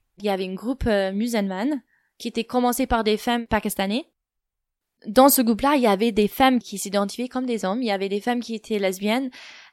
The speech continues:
il y avait des femmes qui étaient au fond de leur religion, il y a des femmes qui portaient la voile, des femmes qui portaient pas la voile.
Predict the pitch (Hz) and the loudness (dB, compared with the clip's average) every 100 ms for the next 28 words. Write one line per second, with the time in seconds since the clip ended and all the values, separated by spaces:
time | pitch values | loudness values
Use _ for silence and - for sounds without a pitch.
0 | - 190 196 202 262 262 - 214 - _ | -6 -2 0 2 2 0 -2 -8 -8 _
1 | 285 262 - 277 262 233 208 208 196 214 | 6 6 6 6 8 8 8 4 2 0
2 | 254 226 202 196 247 233 226 202 208 190 | 0 0 -4 -2 -4 -2 -4 0 2 4
3 | 185 226 240 208 202 - 196 196 190 185 | 6 6 6 0 -4 -4 -6 -4 -2 -2
4 | 180 196 254 | 0 2 2